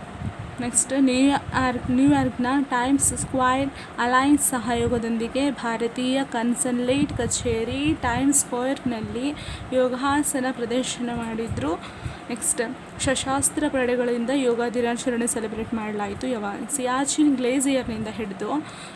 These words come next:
ನೌಕಾಪಡೆ ಹಡಗುಗಳವರೆಗೂ ದೇಶಾದ್ಯಂತ ವಿಭಿನ್ನ ವಾತಾವರಣದಲ್ಲಿ ಕಾರ್ಯನಿರ್ವಹಿಸುತ್ತಿರುವ ಮೂರು ಸೇನಾಪಡೆಗಳು,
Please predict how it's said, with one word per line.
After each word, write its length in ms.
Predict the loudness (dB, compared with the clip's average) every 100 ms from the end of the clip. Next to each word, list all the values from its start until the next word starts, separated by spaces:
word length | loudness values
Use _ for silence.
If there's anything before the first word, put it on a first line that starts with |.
| -6
ನೌಕಾಪಡೆ 880 | -2 -2 2 2 2 0 -2 -2 -4 -8 -10 -8
ಹಡಗುಗಳವರೆಗೂ 1080 | -4 0 2 2 2 2 0 -4 -2 -2 0
ದೇಶಾದ್ಯಂತ 800 | 0 -2 -4 -4 -4 -4 -4 -4 -4 -8 -10 -4
ವಿಭಿನ್ನ 460 | 2 4 6 6 6 4 -2 -4
ವಾತಾವರಣದಲ್ಲಿ 1000 | -2 -2 0 2 2 2 0 -4 -2 -2
ಕಾರ್ಯನಿರ್ವಹಿಸುತ್ತಿರುವ 1400 | -2 -2 0 2 2 2 0 0 -2 -4 -6 -4 -2 0 -2 -4 -2
ಮೂರು 460 | 2 2 4 4
ಸೇನಾಪಡೆಗಳು, 960 | 4 2 0 -2 -4 -6 -4 -4 -4